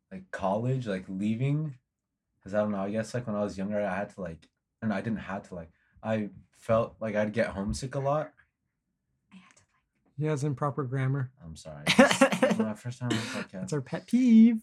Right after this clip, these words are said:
Speaker 1: Basically, you had, like, homesickness, so I didn't like to be away from home too long.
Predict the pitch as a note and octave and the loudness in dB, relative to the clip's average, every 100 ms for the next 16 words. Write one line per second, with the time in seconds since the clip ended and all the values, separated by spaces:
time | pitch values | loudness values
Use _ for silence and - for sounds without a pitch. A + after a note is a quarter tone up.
0 | - B2+ C3 - C#3+ B2+ B2 C3 A#2 G#2 | 0 0 0 2 4 4 6 4 4 2
1 | G#2 A2 A2+ G#2+ - F#2+ G2 F#2+ G#2 A2 | 0 -2 -2 -2 -6 -8 -8 -4 0 2
2 | A#2+ A2+ A2+ - G#2+ G#2 G#2 G#2 G2+ E2 | 0 0 -4 -4 -4 -2 -2 -4 -8 -8
3 | G2 A2+ A#2 A#2 B2 C3 | -6 -8 -8 -4 -2 -2